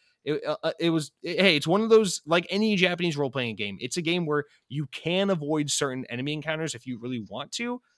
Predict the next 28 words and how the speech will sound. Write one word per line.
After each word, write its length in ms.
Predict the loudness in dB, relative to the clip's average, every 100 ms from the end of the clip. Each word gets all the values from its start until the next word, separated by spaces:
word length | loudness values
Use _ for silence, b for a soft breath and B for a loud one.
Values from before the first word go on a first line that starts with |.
| _
but 100 | 0
I 80 | 4
never 180 | 6 6
wanted 300 | 4 2 0
to. 160 | -4 -8
I 140 | -10 0
always 400 | 2 4 2 0
enjoyed 320 | -2 -2 -4
the 60 | -4
combat. 480 | -6 -4 -2 -4 -6 _ _ _
I 60 | -14 -4
always 400 | 2 2 2 0
was 160 | -2
intrigued 320 | -4 -4 -4
by 140 | 0 -2
the 40 |
story, 300 | -2 -4 -6 -6
even 260 | -6 -4
when 100 | -4
it 60 | -4
got 240 | -2 -2 -4
more 300 | -10 -6 -4
and 100 | -4
more 200 | -4 -4
down 180 | -4
the 80 | -6
convoluted 720 | -6 -6 -6 -6 -4 -4 -6
Japanese 680 | -4 -4 -4 -6 -6 -6 -8